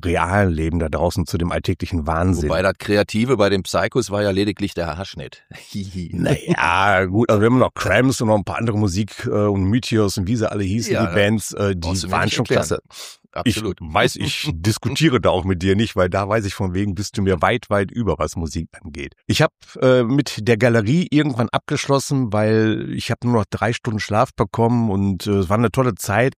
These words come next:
Speaker 1: aber die hat dich aufgefressen.
Speaker 2: Mhm.
Speaker 1: Wie das halt so ist, irgendwann macht man den Schritt entweder nach vorne oder sagt von wegen, "Pass mal auf, wir machen mal einen Cut."
Speaker 2: Mhm.
Speaker 1: War eine gute Zeit, äh, wir haben alles gegeben, die hat auch funktioniert,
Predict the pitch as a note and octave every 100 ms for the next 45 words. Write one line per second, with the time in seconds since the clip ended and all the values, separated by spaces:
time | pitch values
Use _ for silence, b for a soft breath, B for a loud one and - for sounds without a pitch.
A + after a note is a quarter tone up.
0 | _ - A2+ A#2+ B2 A2+ G2 E2+ F#2 G#2+
1 | A2 A2 G2+ - A2 - G2+ G#2+ - F#2+
2 | - - - C#2 - G2 G2+ F#2+ F#2+ G#2
3 | G2+ G2 G2+ C3 A#2 - A#2 A#2 G#2+ G#2+
4 | - - G2 F#2 - B2 G#2+ F#2 G2+ G2
5 | E2 - G2 A2+ A#2 G2+ F#2+ G#2 G2 F#2+
6 | F#2 F2+ F2+ F2+ G2+ - G2+ G2 F2 D#2
7 | - A2 - B B A#2 A#2 B G2+ A2+
8 | G#2 A#2+ G2 - F#2+ B2 B2+ - - A2
9 | G#2+ G#2+ G2+ F#2+ G#2 G#2 E2+ A#2 - F#2+
10 | G2 A#2+ B2 G2+ F#2 - G2 - G#2+ -
11 | F#2 F#2+ A#2